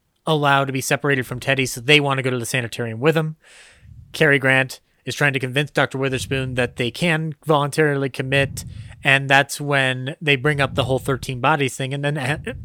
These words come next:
Abby and Martha just come clean, but there are thirteen bodies in the <laughs> cellar.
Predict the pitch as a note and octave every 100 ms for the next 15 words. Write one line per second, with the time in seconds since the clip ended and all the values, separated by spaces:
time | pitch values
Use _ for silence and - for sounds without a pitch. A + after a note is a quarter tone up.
0 | C4 A#3 D#3+ C#3 B2+ B2 B2 A#2+ C#3+ C3+
1 | G3 A3 C#4 C#4+ E4 E4 F3 - D3+ B2+
2 | B2 A#2+ C#3+ - - - - -